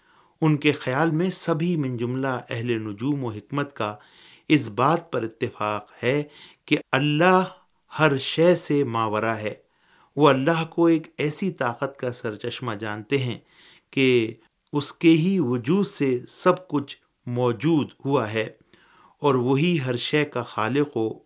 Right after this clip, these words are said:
مالک ہے اور وہ دنیا میں جو کچھ ہے ہر شے پر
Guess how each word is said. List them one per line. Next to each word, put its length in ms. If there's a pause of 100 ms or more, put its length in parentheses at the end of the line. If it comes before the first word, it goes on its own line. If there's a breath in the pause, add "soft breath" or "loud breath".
مالک 520
ہے 160 (460 loud breath)
اور 120
وہ 220
دنیا 440
میں 160
جو 240
کچھ 320
ہے 160 (260)
ہر 160
شے 320
پر 260